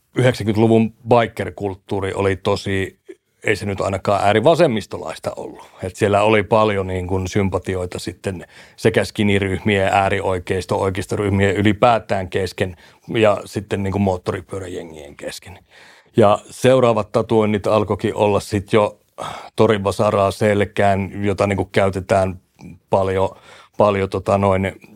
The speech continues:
baikkereitä, baikkereitten retoriikassa tai tuota, ja sit mä otinkin jo fuck the worldia hauikseen ja niinku, <laughs> et kuvat kasvoja, kasvoja, kaikki ne jotenkin niinku,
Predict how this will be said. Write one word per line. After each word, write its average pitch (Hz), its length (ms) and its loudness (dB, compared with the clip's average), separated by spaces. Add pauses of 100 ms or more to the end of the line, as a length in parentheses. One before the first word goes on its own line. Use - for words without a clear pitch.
(140)
baikkereitä, 98 720 0 (200)
baikkereitten 98 640 -2
retoriikassa 95 760 -2
tai 98 320 -2 (800)
tuota, 98 580 2 (220)
ja 117 100 4
sit 104 180 0
mä 110 120 6
otinkin 101 340 0
jo 107 80 4
fuck 98 320 0
the 110 100 -2
worldia 95 520 2
hauikseen 95 720 -2
ja 92 120 -6
niinku, 107 200 -4 (120)
<laughs> 151 60 4
et 143 140 2
kuvat - 440 2
kasvoja, 117 540 2
kasvoja, 120 500 2
kaikki 156 360 2
ne 131 100 4
jotenkin 135 520 4
niinku, 113 340 0